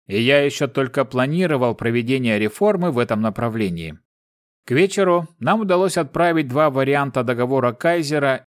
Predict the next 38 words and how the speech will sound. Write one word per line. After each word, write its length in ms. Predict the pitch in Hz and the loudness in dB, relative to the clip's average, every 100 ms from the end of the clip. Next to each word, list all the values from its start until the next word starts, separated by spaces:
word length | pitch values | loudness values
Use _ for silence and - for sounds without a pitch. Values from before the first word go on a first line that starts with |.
| - | -10
и 80 | 113 | -8
что 240 | - 143 | -4 -2
нас 220 | 123 120 | -2 -2
удивило, 760 | 120 101 104 151 196 107 82 - _ - | -4 -2 -2 0 0 -2 -4 -10 _ -4
так 180 | 123 | 0
это 200 | 170 180 | 0 0
пришедший 680 | 165 175 175 - 214 214 180 | -2 -2 -2 0 0 2 -2
через 360 | 165 151 143 131 | 0 0 0 0
три 220 | 151 151 | 0 0
часа 420 | 147 127 - 135 | 0 -2 2 2
ответ 360 | 123 123 147 147 | 0 -2 -4 -4
с 60 | |
правками. 760 | - 156 156 - - 95 85 82 _ - | -4 0 0 0 -6 -4 -6 -10 _ -12
В 180 | 104 131 | -4 -4
итоге 400 | - 226 196 190 | 0 -2 0 -2
к 80 | |
трем 260 | - 147 139 | -2 -2 -2
часам 440 | - 127 131 110 | -2 -4 -2 0
ночи 300 | 135 175 - | 0 -2 -2
все 240 | 127 - 139 | -4 -2 -2
нюансы 460 | 131 131 127 - | 0 0 -2 -2
были 220 | 110 113 110 | -2 0 -2
согласованы, 960 | - 101 101 92 190 185 175 143 139 - _ | -2 -2 -2 -2 0 0 0 -2 -6 -10 _
и 180 | 104 101 | -4 0
мы 160 | 170 220 | 0 0
с 120 | - | 0
радостью 800 | 196 185 175 - - 156 151 - | 0 2 -2 -4 -2 0 0 -2
отправились 680 | 120 - 104 98 90 95 - | -6 -4 -2 -2 -2 -4 -6
спать. 440 | - 82 78 - _ _ _ _ _ _ _ _ _ - | -6 -8 -8 -14 _ _ _ _ _ _ _ _ _ -6
На 160 | 104 120 | 0 2
завтра 400 | 151 147 143 135 | 4 2 2 2
уже 240 | 131 131 | 2 0
было 300 | 123 131 127 | 2 4 4
объявлено 640 | 113 120 160 143 131 127 | 2 2 2 2 0 2
о 20 | 117 | 0
подписании 760 | 113 - 120 - 143 135 120 | -2 -4 -4 0 0 2 0
таможенного 640 | 104 117 131 117 120 120 113 | 0 0 0 -2 0 0 0
договора, 760 | 113 110 110 170 156 120 110 | 0 0 2 2 2 0 -4